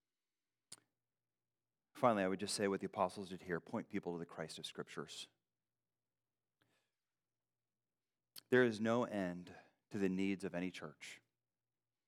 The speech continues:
This church will suck you dry because its spiritual needs are vast and broad. People of Uganda desperately need the Basells,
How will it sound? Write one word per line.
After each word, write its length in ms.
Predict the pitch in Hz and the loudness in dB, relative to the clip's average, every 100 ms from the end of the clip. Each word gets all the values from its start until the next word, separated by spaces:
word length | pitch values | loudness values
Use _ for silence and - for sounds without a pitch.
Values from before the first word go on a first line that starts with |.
| _ _ - | _ _ -2
This 180 | 110 - | -2 0
church 300 | 117 113 95 | -6 -6 -8
will 80 | |
suck 280 | 85 110 98 | -8 -6 -6
you 60 | 98 | -6
dry 320 | 87 80 80 - _ _ _ _ _ _ _ _ _ _ _ _ _ _ | -6 -6 -8 -14 _ _ _ _ _ _ _ _ _ _ _ _ _ _
because 240 | 110 127 104 | -6 -2 -2
its 140 | 98 | -2
spiritual 380 | - 117 101 98 | -2 0 0 -2
needs 200 | 92 87 | -2 -2
are 140 | 90 85 85 | -4 -4 -2
vast 640 | 92 85 80 - - - - _ - | 2 2 0 -6 -10 -12 -18 _ -14
and 180 | 85 78 | -14 -10
broad. 380 | 82 76 73 73 - _ _ _ _ _ _ _ _ _ _ _ _ _ _ _ - | -8 -8 -10 -16 -20 _ _ _ _ _ _ _ _ _ _ _ _ _ _ _ 2
People 200 | 127 127 | 4 4
of 100 | 104 | 2
Uganda 400 | 98 104 101 95 | 0 2 2 0
desperately 500 | 101 95 104 85 90 | 0 0 -2 -6 -4
need 180 | 87 | -6
the 60 | 82 | -8
Basells, 640 | 78 - 78 78 - - | -12 -10 -8 -10 -12 -16